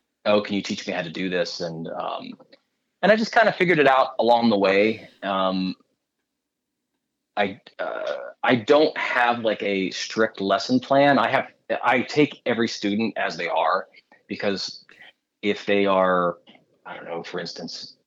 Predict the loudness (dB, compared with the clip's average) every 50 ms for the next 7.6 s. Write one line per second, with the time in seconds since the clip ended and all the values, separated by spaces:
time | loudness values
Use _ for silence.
0 | _ _ -18 -16 -14 -12 -8 -6 -6 -4 -4 -4 -6 -6 -8 -10 -12 -16 _ _
1 | _ _ _ _ _ _ _ _ _ _ _ _ -20 -16 -8 -2 0 2 2 2
2 | 2 0 -2 -4 -6 -8 -10 _ -6 -4 -4 -4 -4 -6 -10 -6 -6 -6 -4 -4
3 | -2 -2 0 2 2 2 4 2 2 0 -2 -6 -8 -8 -8 -10 -10 -10 -8 -6
4 | -6 -6 -6 -6 -6 -6 -6 -6 -6 -6 -6 -8 -8 -6 -2 0 2 2 4 2
5 | 2 2 2 2 2 2 2 2 2 2 2 2 2 0 -2 0 2 4 4 4
6 | 4 0 -6 -4 0 2 4 6 6 6 6 4 4 2 0 0 0 -2 -2 -2
7 | -2 -2 -2 -4 -2 -2 -2 -2 -4 -6 -8 -10